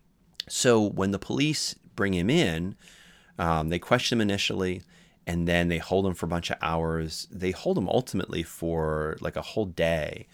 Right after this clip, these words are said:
and they keep going back and trying to talk to him. So as you can imagine, if he's injecting himself with heroin every three to five hours, he's pretty addicted, and he's gonna go into withdrawal pretty soon, and he does.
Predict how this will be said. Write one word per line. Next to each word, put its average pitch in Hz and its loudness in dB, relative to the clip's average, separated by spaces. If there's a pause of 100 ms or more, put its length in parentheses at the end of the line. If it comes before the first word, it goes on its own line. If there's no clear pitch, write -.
(320)
and 85 -6
they 82 -2
keep - -6
going 87 0
back 80 0
and 85 -14
trying 80 -4
to 78 -4
talk 85 -4
to 82 -10
him. 76 -10 (360)
So - 0
as 120 4
you 127 4
can 127 2
imagine, 107 0 (320)
if 95 -8
he's 98 -2
injecting 98 2
himself 82 0
with 80 -10
heroin 95 -2
every 78 -4
three 85 -6
to 78 -6
five 73 -4
hours, 90 -2 (540)
he's 98 -4
pretty 147 2
addicted, 87 2
and 85 -4
he's 87 0
gonna 107 0
go 85 0
into 82 -2
withdrawal 78 0
pretty 73 -8
soon, 87 -4
and 85 -8
he 92 -8
does. - -4